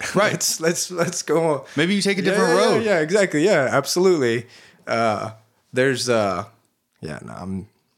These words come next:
Speaker 1: whatever. That's a, that's a different, weirder conversation, but it, it, you shouldn't push, uh, any envelope that she's not comfortable with,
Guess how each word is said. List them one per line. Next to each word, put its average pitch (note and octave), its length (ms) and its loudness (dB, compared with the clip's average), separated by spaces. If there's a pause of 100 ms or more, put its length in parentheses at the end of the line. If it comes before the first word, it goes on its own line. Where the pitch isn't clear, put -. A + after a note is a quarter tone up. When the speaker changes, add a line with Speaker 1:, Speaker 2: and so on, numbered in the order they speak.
(260)
Speaker 1:
whatever. G#2 380 0
That's A2 260 -4
a, A2 220 -4
that's A#2 180 -2
a B2 60 -2
different, B2 440 -4
weirder A#2+ 360 0
conversation, A2 680 -4
but F#2+ 260 -6 (520)
it, A#2+ 260 2
it, C3 260 0
you C3 180 -4
shouldn't B2 440 -2
push, A#2+ 420 -2 (420)
uh, G#2+ 320 0 (100)
any F3 280 2
envelope F#2 540 -6 (360)
that G#2 180 -2
she's A#2+ 180 -4
not G#2+ 200 -6
comfortable G#2 400 -4
with, F#2 240 -6